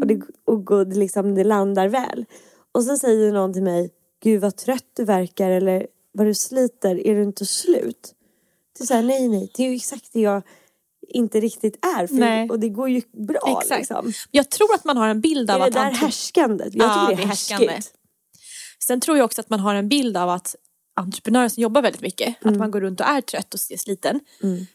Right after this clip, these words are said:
Speaker 2: Men när man har, när man är i ett flow,
Speaker 1: Mm.
Speaker 2: det sista du är,
Speaker 1: Mm.
Speaker 2: är trött och sliten.
Speaker 1: Jag är mer, alltså det är klart man kan vara trött, men jag är mer,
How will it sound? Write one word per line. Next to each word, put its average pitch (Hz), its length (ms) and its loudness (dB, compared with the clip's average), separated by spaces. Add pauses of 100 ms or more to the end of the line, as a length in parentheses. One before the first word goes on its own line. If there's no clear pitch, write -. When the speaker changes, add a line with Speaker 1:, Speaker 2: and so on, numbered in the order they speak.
Speaker 2:
Men 202 400 -2
när - 280 -6
man 196 160 -2
har, 190 260 -2
när 190 120 -6
man 196 160 -2
är 185 200 -4
i 196 120 -2
ett - 120 -8
flow, 254 440 0 (140)
Speaker 1:
Mm. 185 280 -2
Speaker 2:
det 226 80 -2
sista - 520 -2
du - 60 -2
är, 90 280 -2
Speaker 1:
Mm. 202 220 -2
Speaker 2:
är 190 80 -2
trött - 180 -4
och 202 60 -6
sliten. 202 420 -2 (640)
Speaker 1:
Jag 254 280 6
är 302 40 2
mer, 233 280 2
alltså 214 120 0
det 240 60 4
är - 20 -6
klart 233 200 2
man 202 120 0
kan 190 100 0
vara 185 100 -4
trött, - 400 0
men 208 120 4
jag 202 140 4
är 349 60 4
mer, 190 320 2